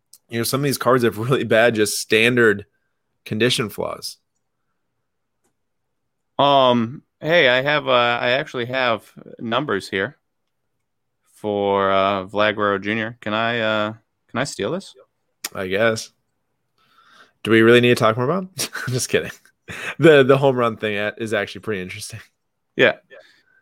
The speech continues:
Speaker 2: Um, so let me, let me steal this for a second.
Speaker 1: Nate is, uh, doing a pseudo digging corners now.
Speaker 2: So can you see this?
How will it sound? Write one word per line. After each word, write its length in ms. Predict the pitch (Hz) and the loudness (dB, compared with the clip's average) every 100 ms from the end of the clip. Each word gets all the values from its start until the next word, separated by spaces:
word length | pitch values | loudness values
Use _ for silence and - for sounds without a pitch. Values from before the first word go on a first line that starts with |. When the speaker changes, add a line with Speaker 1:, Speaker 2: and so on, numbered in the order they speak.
| _ | _
Speaker 2:
Um, 800 | 120 113 110 104 98 98 107 117 _ - | 2 4 6 4 4 2 -4 -12 _ -20
so 140 | - | -10
let 100 | 117 | -8
me, 260 | 127 117 110 | -6 -6 -6
let 140 | 117 | -8
me 80 | 131 | -8
steal 260 | - 123 123 | -8 -6 -6
this 160 | 92 | -8
for 140 | - 95 | -10 -10
a 40 | |
second. 320 | - 101 120 - _ _ _ _ _ _ _ | -6 -6 -6 -10 _ _ _ _ _ _ _
Speaker 1:
Nate 300 | 107 117 117 | -4 -2 -2
is, 200 | 117 107 | -4 -2
uh, 200 | 107 101 | -2 -2
doing 200 | 101 107 | -4 -4
a 60 | 101 | -4
pseudo 340 | - 113 107 | -4 0 0
digging 340 | 104 101 95 | 0 -4 -8
corners 360 | 90 98 90 87 | -10 -10 -10 -10
now. 180 | 80 82 _ _ _ _ _ _ _ _ _ _ _ _ _ _ _ _ _ _ _ | -14 -16 _ _ _ _ _ _ _ _ _ _ _ _ _ _ _ _ _ _ _
Speaker 2:
So 260 | - 131 101 | 0 2 2
can 120 | 131 | 0
you 60 | |
see 120 | 127 175 | 2 0
this? 220 | 190 | 0